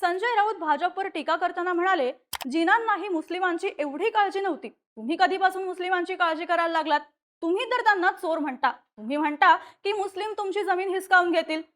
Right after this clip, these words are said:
चाळीस हजार काश्मीरी पंडितांची जमीन अजूनही परत मिळालेली नाही. चीननं आपल्या जमिनीवर कब्जा केलाय. सरकारनं आधी त्या जमिनीची काळजी करावी,"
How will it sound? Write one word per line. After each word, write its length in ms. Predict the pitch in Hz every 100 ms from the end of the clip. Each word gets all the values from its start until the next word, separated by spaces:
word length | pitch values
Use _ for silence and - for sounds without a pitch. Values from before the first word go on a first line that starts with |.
| _ 302
चाळीस 320 | 254 349 381
हजार 220 | 330 349
काश्मीरी 400 | 349 285 285 339
पंडितांची 540 | - 285 339 359 339
जमीन 340 | 302 330 330 320 - -
अजूनही 480 | 349 392 453 403 415
परत 360 | 392 330 381
मिळालेली 380 | 311 302 311 269
नाही. 160 | 269 226 _ _ -
चीननं 260 | 294 285
आपल्या 320 | 320 294 294 339 - 247
जमिनीवर 440 | 269 359 349 302
कब्जा 380 | 349 311 240 392
केलाय. 320 | 403 370 320 359 - _ -
सरकारनं 460 | 427 415 440 453 440
आधी 240 | 370 349
त्या 100 | 403
जमिनीची 500 | 359 311 330 339 370
काळजी 340 | 311 254 254 359
करावी," 320 | 330 294